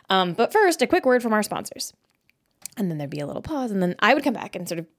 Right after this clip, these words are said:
read to you a message from sponsors, whether that was Policy Genius or Bombas or whatever it was. Um, you've heard those, I'm sure, in the past. Um, you might have noticed that those are getting fewer and further between,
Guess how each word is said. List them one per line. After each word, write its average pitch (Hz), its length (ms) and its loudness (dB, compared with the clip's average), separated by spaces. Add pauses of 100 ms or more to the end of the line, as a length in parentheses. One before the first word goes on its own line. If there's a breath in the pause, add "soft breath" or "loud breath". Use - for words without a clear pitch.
read 247 320 4
to 240 100 2
you 175 240 0
a - 60 0
message 170 600 -4 (120)
from 165 340 -2
sponsors, 269 540 0
whether 151 200 -2
that 156 200 -6
was 156 120 -6
Policy 339 380 0
Genius 262 520 0
or 160 460 -2
Bombas 240 540 4
or 170 160 -4
whatever 170 300 0
it - 80 -10
was. - 260 -10 (560 loud breath)
Um, 208 400 4
you've 220 220 2
heard 185 180 2
those, 170 180 4
I'm 180 80 -2
sure, 160 200 -4
in 143 100 -2
the 170 60 -8
past. - 360 -12 (340 loud breath)
Um, 220 200 4
you 226 80 4
might 277 140 6
have 277 80 2
noticed 208 300 4
that 196 120 -4
those 196 220 4
are - 100 2
getting 185 320 2
fewer 190 520 2
and 175 200 -2
further 170 240 -2
between, 214 640 -6